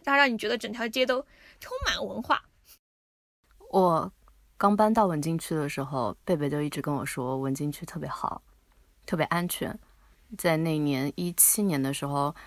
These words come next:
Speaker 2: 只发生过两起入室抢劫案。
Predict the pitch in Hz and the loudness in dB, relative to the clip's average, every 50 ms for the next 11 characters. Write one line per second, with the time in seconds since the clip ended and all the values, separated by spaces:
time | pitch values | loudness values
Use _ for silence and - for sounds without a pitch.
0 | - - _ - - - 151 147 147 156 160 - - - - - - 196 190 196 | -20 -14 _ -6 -4 -2 -2 -2 -2 -2 -4 -4 -8 -14 -18 -2 0 0 2 2
1 | 220 214 202 202 175 156 151 143 143 151 180 - - - - 165 131 78 60 - | 2 2 2 2 2 2 0 -2 -2 -2 0 2 2 2 2 0 -2 -4 -6 -6
2 | 175 - - - - 208 196 180 - 185 165 - 160 - - - - 131 151 160 | -8 -12 -12 -4 0 2 2 4 2 2 0 0 0 -2 -2 -2 -2 0 0 0
3 | - | 0